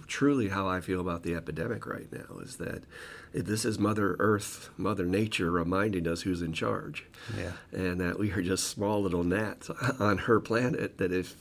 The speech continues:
Speaker 1: we get in her way, she will kick us off.
Speaker 2: Yeah, yeah. And I, and, you know, I, I hear things, uh, 'cause I believe a lot of times when people first coming around here, that's, we sound like we're being contradictory, uh, you know, talking about the long-term effects,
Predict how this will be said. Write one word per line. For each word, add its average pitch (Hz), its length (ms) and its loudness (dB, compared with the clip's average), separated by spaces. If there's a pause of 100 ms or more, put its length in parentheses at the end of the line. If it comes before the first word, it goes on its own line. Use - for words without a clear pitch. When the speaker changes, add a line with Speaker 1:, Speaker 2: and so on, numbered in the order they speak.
Speaker 1:
we 95 160 -2
get 85 220 2
in 92 140 -2
her 92 200 0
way, 101 280 4
she 127 180 -2
will 87 120 -2
kick 87 240 -4
us 82 200 -4
off. 82 320 -6 (120)
Speaker 2:
Yeah, - 220 -8 (220)
yeah. - 140 -6 (360)
And 107 160 0
I, 98 200 -4
and, 101 640 -4
you 113 80 0
know, 98 240 -4
I, 110 420 0
I 110 40 2
hear 117 220 4
things, 110 360 0
uh, 101 260 0 (380)
'cause 131 140 4
I 135 40 6
believe 135 360 6
a 117 40 0
lot 120 120 4
of 123 100 0
times 117 200 -2
when 113 100 -2
people 117 240 -2
first 120 300 -4
coming 113 180 -4
around 120 300 -2
here, 113 160 -2
that's, 107 320 -6 (420)
we 131 100 0
sound 156 380 0
like 127 180 -4
we're 110 60 -4
being 117 220 -2
contradictory, 117 800 -4 (760)
uh, - 280 -6 (340)
you 143 160 -4
know, 127 40 -10
talking 123 280 -6
about 110 180 -2
the 110 80 -6
long-term 120 560 -2
effects, 127 460 -2